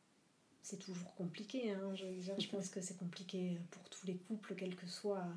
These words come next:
l'orientation sexuelle, le genre, euh, le nombre d'enfants. Euh, voilà, c'est un peu un pari fou de, de, de se dire « Ouais, on va vivre à deux toute la vie et tout ». Donc ça, ça fait partie des choses qui sont un peu remises en question aussi, euh,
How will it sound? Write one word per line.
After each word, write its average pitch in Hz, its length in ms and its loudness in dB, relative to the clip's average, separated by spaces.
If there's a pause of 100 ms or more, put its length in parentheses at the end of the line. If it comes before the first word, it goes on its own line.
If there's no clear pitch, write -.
(720)
l'orientation 185 560 4
sexuelle, 196 640 2
le 180 140 4
genre, 180 520 4
euh, 180 420 2
le 180 60 6
nombre 180 360 6
d'enfants. 180 400 0 (320)
Euh, 180 280 0
voilà, 220 240 2 (120)
c'est 170 200 -2
un 175 100 -4 (120)
peu 196 120 0
un 165 320 -2
pari 190 320 -2
fou 247 360 4
de, 185 100 0 (140)
de, 185 160 -2 (160)
de 185 100 -8
se 185 140 -4
dire « 190 280 -2
Ouais, 262 60 0 (100)
on 240 40 -2
va 233 120 2
vivre 220 300 -2
à 214 60 2
deux 226 220 4
toute - 180 -6
la 202 100 6
vie 208 220 2
et 208 40 2
tout ». - 120 -6 (600)
Donc 180 160 -6
ça, 190 220 -2 (200)
ça 202 120 -4
fait 196 120 -2
partie 196 280 -4
des 185 80 2
choses 214 200 2
qui - 100 -2
sont 185 160 2
un 185 60 4
peu 190 140 2
remises 233 560 6
en 226 120 10
question 233 520 6
aussi, 233 460 6
euh, 196 220 10